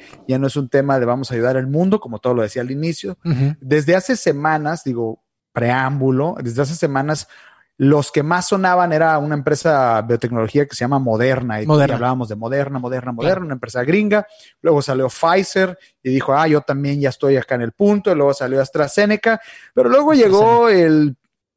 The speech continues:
Speaker 1: pinche papalor del mundo, pecho, ¿cómo dicen? Lomo plateado,
Speaker 2: No, no, este
Speaker 1: este, inmortal, este, de Vladimir Putin, y dijo, "A mí ustedes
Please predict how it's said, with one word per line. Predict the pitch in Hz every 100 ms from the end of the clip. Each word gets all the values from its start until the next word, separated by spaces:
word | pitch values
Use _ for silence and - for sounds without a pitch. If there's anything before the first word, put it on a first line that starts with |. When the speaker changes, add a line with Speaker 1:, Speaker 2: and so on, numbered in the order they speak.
| _
Speaker 1:
pinche | - 220 240 233 233 - 226
papalor | 208 - 147 - 135 170 190 196 175
del | 185 156
mundo, | 160 190 196 196 196 185 160 131 _ _ _
pecho, | - 190 180 - 202 190 180 160
¿cómo | - 190
dicen? | 214 - 269 214
Lomo | 143 175 208 190
plateado, | 160 120 - 170 185 185 185 175
Speaker 2:
No, | 139 135
no, | 151
este | 147 131
Speaker 1:
este, | 123 214 - 135 131 127 123 123 113 _ _ _ _ 277 -
inmortal, | 233 156 156 151 139 123 165 170 190 190 196 202
este, | 156 143 - - 147
de | 143
Vladimir | 143 139 151 165 170
Putin, | 208 214 226 190
y |
dijo, | 165 160 160
"A | - 147
mí | 175
ustedes | 202 - 202 202 208 190 -